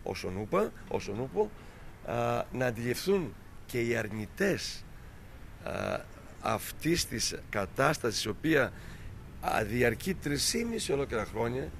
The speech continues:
και κάποιοι θυμήθηκαν τώρα που την έκλεισα πριν από έξι εφτά μήνες, μετά από τρία χρόνια και κάτι,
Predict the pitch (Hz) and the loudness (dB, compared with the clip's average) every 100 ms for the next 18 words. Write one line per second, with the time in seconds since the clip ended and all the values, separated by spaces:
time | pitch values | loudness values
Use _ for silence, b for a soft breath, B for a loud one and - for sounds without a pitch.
0 | - 110 123 131 - 107 104 135 - 135 | -4 -2 0 0 0 -4 0 0 2 2
1 | 127 - 233 190 117 - - B B B | 2 8 12 12 10 4 0 B B B
2 | - 117 120 151 160 113 110 110 135 123 | -4 -2 4 6 6 4 -2 0 0 0
3 | 113 113 - 127 123 - - 120 113 127 | 2 0 2 0 2 0 0 2 2 0
4 | 127 B B B B 107 110 175 123 - | -2 B B B B -2 2 2 0 2
5 | 170 180 127 147 117 110 147 156 185 | 4 6 4 2 0 4 4 4 -2